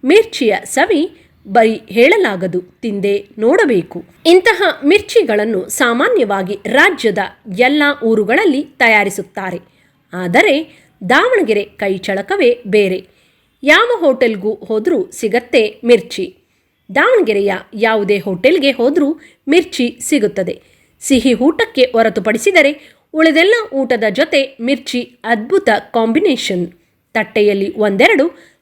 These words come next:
ದಾವಣಗೆರೆ ಮಿರ್ಚಿ ಇದ್ದರೆ ಯಾವುದೇ ಊಟದ ರುಚಿ ದುಪ್ಪಟ್ಟಾಗುತ್ತದೆ. ಯಾವುದೇ ಮದುವೆ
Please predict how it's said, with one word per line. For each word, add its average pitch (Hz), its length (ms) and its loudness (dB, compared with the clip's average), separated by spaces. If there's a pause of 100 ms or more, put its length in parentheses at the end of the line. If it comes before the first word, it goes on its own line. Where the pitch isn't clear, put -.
(100)
ದಾವಣಗೆರೆ 311 520 2
ಮಿರ್ಚಿ 196 320 -8
ಇದ್ದರೆ 240 320 2 (500)
ಯಾವುದೇ 262 300 4 (240)
ಊಟದ 349 280 0 (180)
ರುಚಿ 294 320 -2 (220)
ದುಪ್ಪಟ್ಟಾಗುತ್ತದೆ. 254 920 -2 (480)
ಯಾವುದೇ 202 380 2
ಮದುವೆ 196 400 2